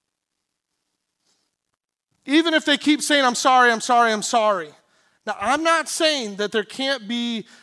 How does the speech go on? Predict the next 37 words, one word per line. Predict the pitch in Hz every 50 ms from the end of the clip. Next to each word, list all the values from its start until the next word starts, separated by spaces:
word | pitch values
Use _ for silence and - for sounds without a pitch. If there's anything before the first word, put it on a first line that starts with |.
| _ _
um, | - 180 190 185 180 180 175 175 175 -
restoration | 202 185 254 262 - - - 294 262 254 262 247 226 - - - 214 202 196
in | 190 190
that | 190 180 170
relationship, | 180 175 165 160 156 143 - - 160 139 - - 160 160 - - _ _ _ - - - -
but | 240 254
that | - 294 269 220 190
doesn't | 302 311 330 339 370 339 302
mean | 285 302 311 311 277
that | 269 247 226
you | 220 262 277
need | 294 302 285 277
to | 277
be | 233 269 269
a | 262 240
doormat | 180 165 233 262 269 277 269 254 240 226 226 226
and | 226 -
continue | - 233 208 - - - 302 311 302 294 277 262 247 - - - -
to | - 254
be | 208 180 262 269 262 269
abused. | 226 175 180 214 233 226 214 190 151 139 - - - - - _ _ _ _ _ _ -
God | 175 269 262 294 339
has | 359 311 240
not | 320 330 320 -
called | - - 277 302 320 330 262 214
you | 226 233 226 220 208 208 214 196 _ - _ -
to | - 262
be | 190 254 247 247
a | 240
doormat. | 190 226 233 233 226 226 208 185 165 139 - - - - - _ _ _ _ _ _ _ _ _ _ _ _ _ _ _ _ _ _ _ _ _ _ _ _ _ _ _ _ _ _ _ _ _ _ _ _ _ _ _ _ _ _ _ _ _ _ _ _ _ _ _ _ _ _ _ -
And | 208 220
I | 233
know | 233 226 240 269 330 359
that | 359 339 302
doesn't | 285 302 254 262 294 226
hit | - - 277 277 - -
everybody, | - 254 254 214 208 190 175 139 151 143 147 156 180 190 170